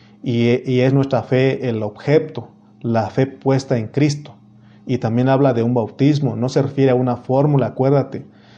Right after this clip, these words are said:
Está hablando del trabajo que el Dios triuno ha tenido que hacer para que venga la existen-, a existencia la iglesia.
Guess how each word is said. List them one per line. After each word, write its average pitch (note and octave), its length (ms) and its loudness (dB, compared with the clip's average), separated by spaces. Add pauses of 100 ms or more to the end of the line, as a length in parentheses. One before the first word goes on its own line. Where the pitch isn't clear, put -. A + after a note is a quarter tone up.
(160)
Está B2 240 0
hablando C3+ 320 4
del C#3 120 2
trabajo C3 440 2
que C3 100 -2
el A2+ 80 -4
Dios A#2+ 220 -2
triuno C#3 380 2
ha C3 140 -2
tenido C3 300 0
que C3 100 -2
hacer C#3 340 0
para A2 240 -2
que A2+ 160 -6
venga C3 300 0
la A2+ 120 -2
existen-, C3 520 -4
a B2+ 100 0
existencia B2+ 680 -2
la G#2+ 100 -4
iglesia. C3 500 -4